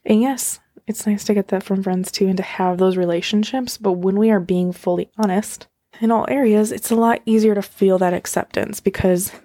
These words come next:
we can create it for ourselves then by accepting ourselves. So when it comes to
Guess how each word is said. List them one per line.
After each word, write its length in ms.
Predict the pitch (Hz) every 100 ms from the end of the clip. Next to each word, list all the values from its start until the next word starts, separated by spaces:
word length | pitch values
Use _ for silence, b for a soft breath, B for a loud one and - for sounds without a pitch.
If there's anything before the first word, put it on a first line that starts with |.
| B B B _ 196
we 100 | 202
can 160 | 214
create 240 | 202 190 185
it 60 |
for 120 | -
ourselves 360 | 180 - 202 190
then 180 | 180 180
by 140 | 180
accepting 580 | 180 175 - 180 - 185
ourselves. 640 | 175 - - 50 - - - -
So 180 | -
when 200 | 196 202
it 140 | 240 240
comes 580 | - - 226 262 247 -
to 500 | - 208 196 180